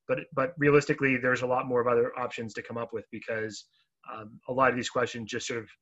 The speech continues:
you know, start to come to your head like, well, do you include,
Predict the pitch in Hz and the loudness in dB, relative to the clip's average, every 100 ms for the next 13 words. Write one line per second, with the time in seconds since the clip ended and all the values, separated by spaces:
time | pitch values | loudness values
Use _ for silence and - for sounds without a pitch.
0 | _ 120 107 - 117 123 117 110 107 117 | _ -10 -4 -2 -2 -2 -8 -6 -4 -4
1 | 117 104 - 120 120 120 120 120 131 127 | -4 -6 0 0 0 -4 -4 -4 -2 -2
2 | 123 | -4